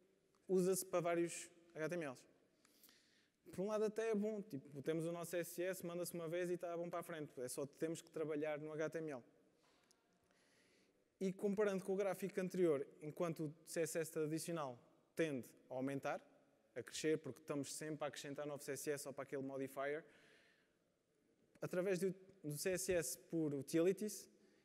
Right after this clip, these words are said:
é grande de início, tudo bem, até pode crescer mais um bocadinho, porque vocês precisam de acrescentar mais um text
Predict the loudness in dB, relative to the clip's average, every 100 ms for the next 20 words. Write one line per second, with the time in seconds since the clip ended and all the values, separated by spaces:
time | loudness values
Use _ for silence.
0 | _ _ _ _ -2 0 2 0 0 0
1 | 0 -2 -4 -2 -2 -2 -4 -2 -4 0
2 | -2 -2 -2 0 2 2 0 2 2 0
3 | -4 -8 -8 -8 -10 -4 -2 -2 -2 -4
4 | -4 -4 -2 0 -2 -2 -2 -2 -4 -8